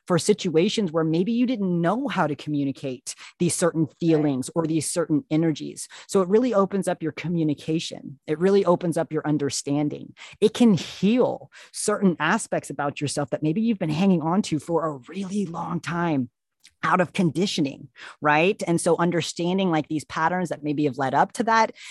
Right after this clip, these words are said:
Speaker 1: there can be a whole lot of releasing that happens, understanding your human design, and a lot of healing that can happen. So my clients that, um, that I work with, I have something called an immersion program, and it's two months long. And I take these clients through and understanding these certain energies, and we go through the highs and the lows of these spectrums,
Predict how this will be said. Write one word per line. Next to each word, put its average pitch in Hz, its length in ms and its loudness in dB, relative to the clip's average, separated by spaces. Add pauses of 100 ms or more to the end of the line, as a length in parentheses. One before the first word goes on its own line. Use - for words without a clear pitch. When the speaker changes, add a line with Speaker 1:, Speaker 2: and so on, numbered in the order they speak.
(140)
Speaker 1:
there 175 100 -2
can 208 80 0
be 196 80 2
a 165 60 2
whole 185 200 -2
lot 175 160 2
of 135 140 -4
releasing 185 800 0
that 226 140 -2
happens, 220 500 -2
understanding 220 600 -2
your 226 120 -2
human 226 280 -2
design, 214 340 -2
and 180 100 -2
a 165 40 -2
lot 156 140 0
of 143 100 -6
healing 220 480 0
that 151 140 -2
can 147 120 -8
happen. 143 400 -2
So 165 140 -2
my 160 180 2
clients 185 440 -2
that, 156 320 0
um, 143 240 -2
that 143 160 -4
I 160 160 4
work 160 280 2
with, 143 140 -4
I 110 40 -6
have 147 200 0
something - 300 -2
called 147 180 -2
an 135 120 -2
immersion 143 480 -2
program, 226 520 -2 (520)
and 175 100 4
it's 160 160 -2
two - 180 -2
months 208 300 0
long. 180 380 0 (240)
And 160 80 0
I 165 80 2
take 202 320 -4
these 190 180 0
clients 170 440 -2
through 180 360 2
and 147 160 2
understanding 170 800 0
these 151 200 0
certain 147 280 -2
energies, 156 460 0
and 139 80 -2
we 143 60 0
go 147 160 -2
through 151 160 -6
the 131 80 -6
highs 160 440 -2
and 143 120 2
the 135 40 0
lows 147 380 0
of 147 80 -4
these 143 200 -6
spectrums, 202 600 -2